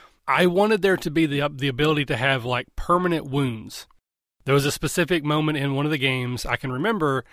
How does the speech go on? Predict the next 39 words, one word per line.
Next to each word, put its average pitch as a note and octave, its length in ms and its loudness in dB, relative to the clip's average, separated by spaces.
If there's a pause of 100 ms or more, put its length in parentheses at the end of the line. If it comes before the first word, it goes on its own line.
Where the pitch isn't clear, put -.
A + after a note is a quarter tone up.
(340)
that C#3 340 0 (280)
I, C#3 360 4
uh, C3 180 2
I C3+ 160 2
wanted E3+ 640 4
the D3+ 100 -2
bad D#3 340 2
guy A#2+ 500 0 (400)
to, D#3+ 160 2
like, C#3 260 4 (520)
cut - 240 2
someone's D#3 380 4
arm B2 200 2
off. A2 220 -8
You C#3+ 80 -2
know, C3 120 2
I C#3 80 6
wanted D3+ 200 4
to B2 80 -4
Darth C#3+ 460 2
Vader, D#3 240 4
Luke C#3 180 -2
Skywalker, C3+ 800 2 (340)
and C3 140 2
I C#3 60 4
wanted D#3 260 4
that D#3 160 4
to D3+ 80 -6
be C#3 100 2
a B2+ 80 2
moment D#3 440 4
where C3+ 100 -2
the A#2+ 80 -4
character C3+ 480 0
lost B2 280 -2
an A#2 120 -10
arm, D#3 400 4
and B2 80 -6
then B2 160 -6